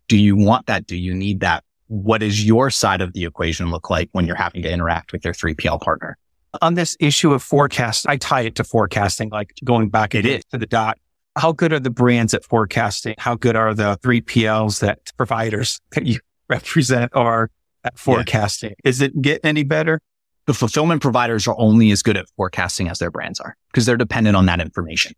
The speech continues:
Speaker 1: I think when we talk about forecast, it's a broad topic. Good at it, you have lower, people who have lower bias and better accuracy.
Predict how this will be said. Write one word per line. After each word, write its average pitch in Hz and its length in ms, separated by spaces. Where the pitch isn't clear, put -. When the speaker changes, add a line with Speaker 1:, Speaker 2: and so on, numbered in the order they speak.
Speaker 1:
I 147 60
think 127 300
when 127 160
we 110 100
talk 127 240
about 98 280
forecast, 98 800
it's 120 120
a 113 60
broad 101 340
topic. 87 400
Good 190 240
at 87 220
it, 90 260
you 113 320
have 104 240
lower, 117 340
people 123 280
who 117 140
have 104 160
lower 110 240
bias 123 480
and 107 320
better 104 220
accuracy. 104 800